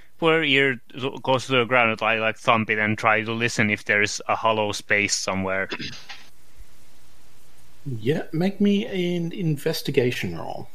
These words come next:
Speaker 1: Okay. Let's try that.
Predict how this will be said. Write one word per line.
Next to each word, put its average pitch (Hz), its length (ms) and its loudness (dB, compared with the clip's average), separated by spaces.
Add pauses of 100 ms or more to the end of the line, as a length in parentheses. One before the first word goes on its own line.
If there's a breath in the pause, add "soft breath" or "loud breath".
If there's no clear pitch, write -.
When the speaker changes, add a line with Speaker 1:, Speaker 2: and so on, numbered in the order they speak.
(140)
Speaker 1:
Okay. 156 320 6 (1120)
Let's - 300 0
try 85 360 -4
that. 90 440 -6